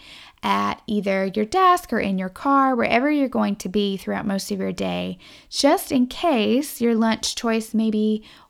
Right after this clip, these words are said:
didn't consist of enough protein and fat. So when you start to feel that crash, um, those are a good option to reach for. Or if you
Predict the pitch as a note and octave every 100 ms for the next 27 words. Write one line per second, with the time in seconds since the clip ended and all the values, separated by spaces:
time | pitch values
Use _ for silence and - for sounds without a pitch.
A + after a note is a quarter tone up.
0 | _ _ _ E4 E4+ B3 - _ _ _
1 | _ - - G#3+ G#3 G3 - G3 G3 F#3+
2 | F#3+ F#3+ - - - G3 G3 G3+ F#3 F#3
3 | - - - _ _ - - - - A3
4 | G3 F#3 F#3 - C4 C4+ B3 G#3+ F#3+ F3
5 | E3+ - C#4 C4 A#3+ A#3 - - - -
6 | - G3+ F3+ F3 E3+ G3 G3 G3 G3 G3
7 | G3 G#3+ G#3+ - G#3+ G3+ G3+ G3+ - G3+
8 | G3+ G3+ G#3 - C#4+ D4 - B3+ A#3+ A3+
9 | A3 - - F4+ A#4+ A3+ A3 B3 B3+ -
10 | - _ _ _ - A#3+ A3 - G#3 G#3+
11 | G#3 G#3 G3+ G3